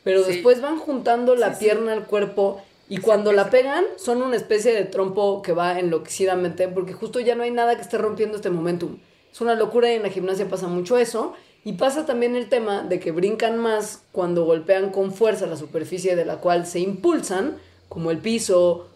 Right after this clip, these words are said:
Speaker 1: o un trampolín o las barras, ya que responden a la tercera ley de Newton. Con la fuerza con la que peguen,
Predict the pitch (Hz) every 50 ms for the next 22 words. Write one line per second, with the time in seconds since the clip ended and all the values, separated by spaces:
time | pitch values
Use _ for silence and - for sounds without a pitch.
0 | _ _ _ 180 165 165 165 165 165 165 165 165 165 165 175 180 180 185 185 175
1 | 180 190 185 196 220 226 226 226 220 220 220 - 175 170 165 165 170 165 185 247
2 | 247 214 202 208 269 330 - - - _ _ _ _ 190 160 190 196 190 208 208
3 | 196 180 - - 185 190 196 190 185 175 170 170 170 165 160 - 170 165 170 165
4 | 160 165 165 165 160 175 202 254 294 - - 196 175 170 165 - 156 147 147 143
5 | - 190 190 196 220 208 - 180 165 160 151 - - - - 233 202 208 214 269
6 | 349